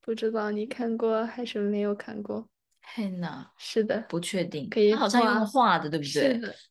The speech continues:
Speaker 2: OK，了解，
Speaker 1: 还有我
Speaker 2: 了解。
Speaker 1: 会画画，所以我给自己。
Speaker 2: 哦，那很棒，
Speaker 1: <laughs>
Speaker 2: 对。
Speaker 1: 谢谢。
Speaker 2: 对，所以就可以满足到你想要做的这件事情。
Speaker 1: 是的，嗯。
Speaker 2: 嗯，好。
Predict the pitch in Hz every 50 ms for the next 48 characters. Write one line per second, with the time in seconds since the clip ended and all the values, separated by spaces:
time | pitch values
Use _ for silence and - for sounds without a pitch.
0 | _ - 190 220 233 233 233 240 202 185 185 180 170 160 147 147 220 220 220 214
1 | 202 - - 208 208 208 220 233 233 240 233 220 226 - 247 220 220 - - 208
2 | 202 208 - - 202 196 202 214 208 202 190 196 196 - 202 202 202 220 226 233
3 | 247 254 262 269 - 190 269 269 269 _ _ _ _ _ _ _ _ _ _ _
4 | - - 285 - 262 254 202 185 - - 247 247 247 240 233 220 202 190 180 175
5 | 175 175 175 208 196 196 190 170 156 139 - - - - - _ _ _ _ -
6 | - 240 220 - 220 214 185 165 147 - - 175 - 226 233 202 233 220 226 240
7 | 196 190 180 175 - - _ - 170 156 147 143 - 147 147 147 147 156 151 151
8 | 147 135 151 147 143 143 143 - 139 - 156 170 165 151 - - - - 143 -
9 | - - - - - 226 202 190 185 196 - - _ _ - 214 202 190 202 208
10 | 208 - - 175 175 180 180 185 190 185 180 180 175 160 143 127 110 - _ _
11 | _ - - - - - _